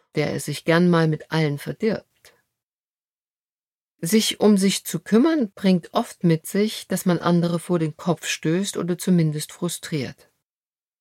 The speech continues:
Wo wollen Sie unbedingt dazugehören und wo ist es Ihnen wirklich wichtig, auch gegen den Widerstand der anderen Ihre Position zu vertreten? Merken Sie, dass Sie selbstbewusster werden?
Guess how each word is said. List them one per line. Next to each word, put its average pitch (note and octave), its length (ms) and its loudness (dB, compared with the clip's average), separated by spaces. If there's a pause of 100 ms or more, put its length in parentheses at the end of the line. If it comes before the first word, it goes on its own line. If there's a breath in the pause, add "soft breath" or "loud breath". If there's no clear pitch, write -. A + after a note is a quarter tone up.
(500)
Wo A3+ 320 4
wollen G#3 300 6
Sie F#3+ 140 2
unbedingt F3 600 2
dazugehören B2+ 840 -4
und - 220 -6
wo F3+ 160 4
ist - 220 -6
es - 160 -8
Ihnen D3 320 -2
wirklich F3+ 400 0
wichtig, E3 460 0 (500 soft breath)
auch - 260 -2
gegen F3 260 4
den D#3 180 2
Widerstand D#3+ 500 0
der - 120 -6
anderen C#3 400 -2
Ihre B2 220 -8
Position - 520 -8
zu - 120 -16
vertreten? - 580 -14 (1120)
Merken E3+ 380 4
Sie, G3 160 0
dass F3+ 160 -2
Sie F3+ 80 -4
selbstbewusster C3 960 -4
werden? B2+ 400 -6